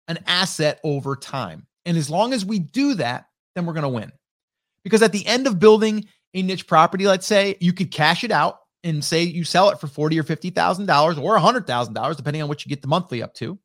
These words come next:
So that's, that's there for you if, if you can get it there, right? But you also gain the skill set of building that thing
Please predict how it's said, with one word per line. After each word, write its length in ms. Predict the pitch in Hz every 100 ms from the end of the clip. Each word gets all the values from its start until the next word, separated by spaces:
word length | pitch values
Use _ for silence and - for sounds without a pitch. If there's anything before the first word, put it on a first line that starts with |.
| _
So 120 | -
that's, 260 | 127 190 196
that's 260 | - 196 -
there 340 | 262 262 202
for 160 | - 160
you 280 | 147 165
if, 340 | 165 180 - _ _
if 160 | - 160
you 80 | 196
can 160 | 220
get 140 | 214 262
it 120 | -
there, 280 | 123 113 - _ -
right? 220 | 151 190 _ _ _
But 140 | - 233
you 140 | 233
also 540 | 208 202 240 247 254 214
gain 500 | 160 196 208 214 185
the 100 | 202
skill 480 | - - - 311
set 380 | 254 - 104 123 - _ _ _ _ _ 208
of 240 | 180 143
building 440 | 190 330 277 196
that 220 | 123 101 -
thing 400 | 127 107 139